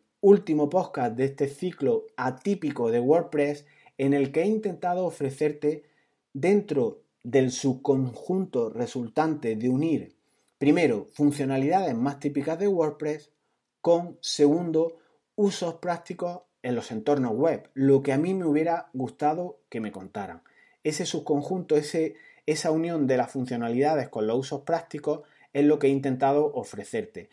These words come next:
No hacer clases magistrales o un paso a paso de cómo crear un post, cómo crear una entrada, etcétera.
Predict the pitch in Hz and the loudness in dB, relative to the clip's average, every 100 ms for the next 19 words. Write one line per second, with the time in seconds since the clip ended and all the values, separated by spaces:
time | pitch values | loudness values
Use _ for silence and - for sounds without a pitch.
0 | _ _ 120 139 135 151 143 131 131 139 | _ _ 0 0 2 0 0 0 -2 -2
1 | 139 131 139 147 156 151 151 151 123 123 | -2 -2 -6 0 2 2 2 2 2 0
2 | 135 135 131 - 139 - 147 - 156 156 | -2 0 0 0 -2 2 2 2 -4 -4
3 | - _ 123 117 127 135 127 131 131 135 | -10 _ -2 0 2 2 2 2 2 2
4 | 139 151 151 - 123 123 127 127 127 127 | 4 6 4 0 -4 -2 -4 -2 -4 -4
5 | 143 143 143 143 127 - 92 - - | 0 4 2 0 -6 -6 -6 -8 -16